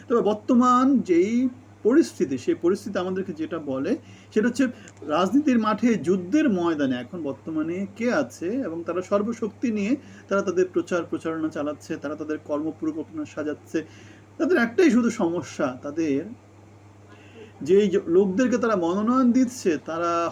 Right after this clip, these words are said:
হয়তোবা খুব বেশি পরিচিত মুখ না, খুব বেশি হয়তো উচ্চশিক্ষিত না,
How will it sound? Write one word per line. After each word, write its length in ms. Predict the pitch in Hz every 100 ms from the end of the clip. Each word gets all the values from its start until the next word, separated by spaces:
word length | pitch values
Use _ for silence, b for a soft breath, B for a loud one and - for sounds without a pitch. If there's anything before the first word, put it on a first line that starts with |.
| -
হয়তোবা 580 | 254 311 - 170 131 131 -
খুব 160 | 202 -
বেশি 220 | 165 180 -
পরিচিত 360 | 160 - 185
মুখ 220 | 156 151 - -
না, 220 | 302 294 B B B -
খুব 240 | 330 247 156
বেশি 420 | 196 202 240 214
হয়তো 340 | 202 180 185 180
উচ্চশিক্ষিত 800 | 165 - 240 - 190 - 175 165
না, 220 | 151